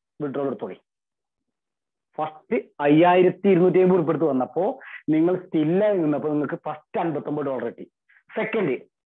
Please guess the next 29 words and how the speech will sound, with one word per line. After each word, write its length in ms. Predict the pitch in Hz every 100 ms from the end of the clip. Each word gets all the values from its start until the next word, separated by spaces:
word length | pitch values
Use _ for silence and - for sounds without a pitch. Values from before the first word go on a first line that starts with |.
| _ _ _ _ -
ഇതുകൂടി 240 | 220 254 240
പറഞ്ഞത്, 260 | 220 220 233 240
Second 360 | 240 285 294 285
കിട്ടുന്ന 240 | 226 254
എത്ര? 120 | 226 220
നിങ്ങള് 180 | 220 262 - _ - 254
ഇത് 80 | 311
നിങ്ങൾക്ക് 280 | 302 247 285 240
rebirth 340 | 214 208 226
ആയി. 120 | 147 110 _ - 208
ഓക്കെ, 180 | 214 214 - _ _ _ _ _ _ 220
ഇതേമാതിരി 480 | 269 311 294 254 254
ഇത് 100 | 214 285 269
പൊട്ടി 260 | 233 - 269
ഇവിടെ 140 | 254 240
വന്നല്ലോ, 360 | 208 190 143 107 - _ _ 208
ഇത് 100 | 262 226
എൺപത് 300 | 220 220 247
വരുമ്പം 280 | 226 214 226 220 196
ഇതിനെന്ത് 280 | 226 233 214
ചെയ്യും? 160 | 202 196
ഇതിന് 140 | 185 233 202
ആറ് 100 | 208
dollar 340 | 208 - - 185
റഫർ 180 | - 175
കിട്ടി. 120 | 143 175
ഇതിന്റെ 160 | 190 -
താഴെ 260 | 185 180 190 160
എൺപതിന്റെ 360 | 156 160 175